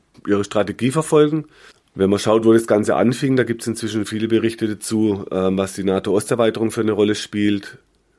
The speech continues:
Jetzt aber mal abgesehen von, von dem politischen Hintergrund, wenn man sich die Bilder anschaut, da kann man auch die Frage stellen, ist Krieg richtig?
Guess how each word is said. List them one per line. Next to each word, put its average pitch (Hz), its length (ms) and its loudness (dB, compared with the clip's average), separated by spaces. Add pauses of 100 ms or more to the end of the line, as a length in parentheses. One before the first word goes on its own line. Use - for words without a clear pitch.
(400)
Jetzt - 180 0
aber 104 180 4
mal 104 160 2
abgesehen 107 480 -2
von, 101 260 -2
von 101 140 -4
dem 101 200 0
politischen 104 420 -6
Hintergrund, 127 720 0 (120)
wenn 98 200 -2
man 98 180 0
sich - 280 -12
die 98 100 -10
Bilder 95 320 -4
anschaut, 135 720 -2 (420)
da - 80 -10
kann 113 140 0
man 113 80 4
auch 120 80 -2
die 156 100 -2
Frage 131 280 0
stellen, 104 240 0
ist - 180 -4
Krieg 123 260 -2
richtig? - 500 -4